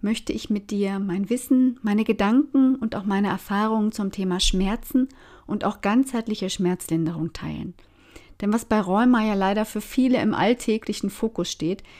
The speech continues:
ich kann ein Lied davon singen, sind Schmerzen in Gelenken und Muskeln. Sie gehören zur Krankheit irgendwie dazu, ja, aber es gibt so viele Möglichkeiten, selbst zur Linderung beizutragen,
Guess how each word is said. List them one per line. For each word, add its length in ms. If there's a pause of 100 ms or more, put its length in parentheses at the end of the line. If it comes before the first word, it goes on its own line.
(120)
ich 220
kann 180
ein 160
Lied 200
davon 320
singen, 320 (440)
sind 160
Schmerzen 560
in 140
Gelenken 500
und 140
Muskeln. 580 (600)
Sie 140
gehören 320
zur 160
Krankheit 440
irgendwie 360
dazu, 500
ja, 380 (340)
aber 160
es 160
gibt 220
so 220
viele 280
Möglichkeiten, 800
selbst 360
zur 100
Linderung 500
beizutragen, 920